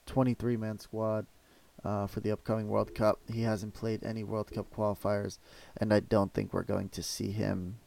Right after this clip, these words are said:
uh, this upcoming window. But what does that mean? It means, uh, two things. It means, uh, for yet another episode, I'm going to say Joe Scally should be playing for the U S men's national team,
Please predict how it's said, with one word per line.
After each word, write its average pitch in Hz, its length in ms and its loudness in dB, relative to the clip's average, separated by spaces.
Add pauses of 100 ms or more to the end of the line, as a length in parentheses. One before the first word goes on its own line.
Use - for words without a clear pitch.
(160)
uh, 95 180 0
this 101 200 -2
upcoming 110 400 -4
window. 113 200 0
But 107 140 -2
what 127 80 2
does 127 120 2
that 127 180 4
mean? 123 180 0
It - 80 -6
means, 127 440 -4 (480)
uh, 117 280 6
two 151 160 2
things. 113 380 4
It 113 60 -2
means, 117 500 -2 (120)
uh, 107 340 4 (200)
for 113 380 4
yet 113 160 4
another 117 260 2
episode, 117 420 0
I'm 107 200 2
going 110 220 2
to - 100 -8
say 107 260 2
Joe 107 220 0
Scally 104 340 2
should 104 380 -2
be 110 160 -2
playing 107 420 -2
for 107 220 -4
the 101 80 -6
U 104 160 0
S 98 120 -4
men's 104 220 -8
national 117 320 0
team, 131 300 2